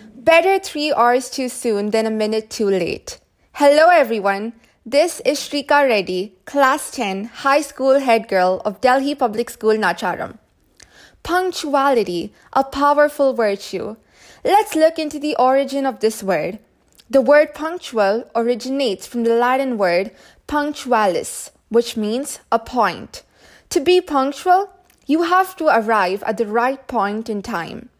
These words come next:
We all get annoyed when our friends arrive late. Why do we have to keep them waiting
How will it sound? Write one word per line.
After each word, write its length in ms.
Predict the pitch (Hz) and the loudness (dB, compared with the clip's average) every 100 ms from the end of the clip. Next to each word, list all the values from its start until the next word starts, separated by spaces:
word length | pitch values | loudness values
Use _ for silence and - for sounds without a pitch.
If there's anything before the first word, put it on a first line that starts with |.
| _ _ _ | _ _ _
We 200 | 294 370 - | 0 0 2
all 280 | 302 339 359 | 6 6 6
get 160 | 330 311 | 2 0
annoyed 560 | 262 208 170 185 220 | 0 0 -2 -4 -8
when 140 | 254 247 | -6 -4
our 140 | 262 | -4
friends 480 | - 254 202 208 - | -2 -2 -2 -6 -4
arrive 440 | 214 214 196 196 196 | -2 0 0 -2 -4
late. 380 | 139 - - - - - - - | -6 -8 -14 -20 -20 -20 -16 0
Why 340 | 330 381 403 | 2 4 4
do 100 | 359 | 2
we 120 | 370 | 0
have 240 | 381 349 - | 2 0 -2
to 100 | 330 | -10
keep 280 | - 277 | -10 -6
them 200 | 294 277 | -4 -2
waiting 520 | 254 285 233 175 202 | 0 0 0 -2 -8